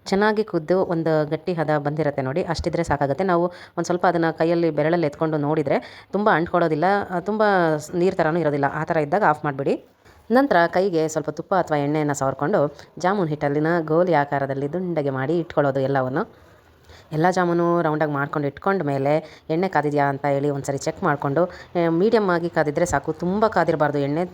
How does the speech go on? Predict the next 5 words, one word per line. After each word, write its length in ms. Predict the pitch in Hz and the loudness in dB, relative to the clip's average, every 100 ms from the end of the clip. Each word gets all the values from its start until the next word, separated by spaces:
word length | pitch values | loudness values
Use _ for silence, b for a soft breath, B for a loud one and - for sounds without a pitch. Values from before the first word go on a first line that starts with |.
| 202 | -6
ಆ, 80 | 185 | -6
ತುಂಬ 180 | 175 190 | -2 -2
ಕಾಯ್ದೇನೂ 440 | 190 160 185 175 | 2 4 4 2
ಇರಬಾರ್ದು, 360 | 185 147 139 202 B B B | 0 0 -2 -2 B B B
ಮೀಡಿಯಮಲ್ಲಿರಬೇಕು. 800 | 208 233 190 160 143 135 - 262 | 0 2 2 0 -2 -4 -2 -4